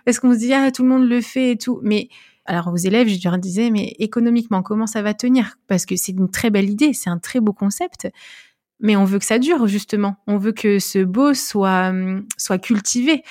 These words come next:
soit développé. Et là, ça manquait terriblement, justement, de, de connaissances et de vision, de lecture plutôt, euh, ben, marketing, connaissance du marché,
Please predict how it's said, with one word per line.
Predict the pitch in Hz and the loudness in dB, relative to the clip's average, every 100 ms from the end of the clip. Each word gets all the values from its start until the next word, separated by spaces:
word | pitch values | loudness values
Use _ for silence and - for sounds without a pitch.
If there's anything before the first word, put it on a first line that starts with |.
| - - | -18 -8
soit | 214 190 | -4 0
développé. | 190 180 202 196 269 - - _ - | -2 0 -2 0 -4 -4 -20 _ -2
Et | 196 190 | 0 2
là, | 214 302 262 | 2 0 -2
ça | 196 - 196 | -2 -2 0
manquait | 202 - 240 | 0 -2 -6
terriblement, | - 190 190 180 208 262 | -2 -2 -2 0 2 2
justement, | 226 196 202 226 254 | 2 -2 -4 0 2
de, | 208 190 185 185 _ | 2 2 0 -4 _
de | 196 | -4
connaissances | 190 196 185 262 262 | -2 -2 0 0 0
et | 220 | 0
de | 190 | 0
vision, | 180 175 175 214 262 | -2 -2 -2 0 2
de | 220 | 2
lecture | 185 185 - - 269 - | 2 -2 -4 -6 -6 -6
plutôt, | - 208 240 254 | -10 -8 -2 0
euh, | 208 185 | 0 -2
ben, | 180 180 | -2 -2
marketing, | 180 170 180 - 269 | -2 -4 -10 -2 -2
connaissance | 262 208 185 196 190 | 0 -2 -2 -4 -4
du | 180 | -2
marché, | 185 180 - 269 | -2 -4 -2 -2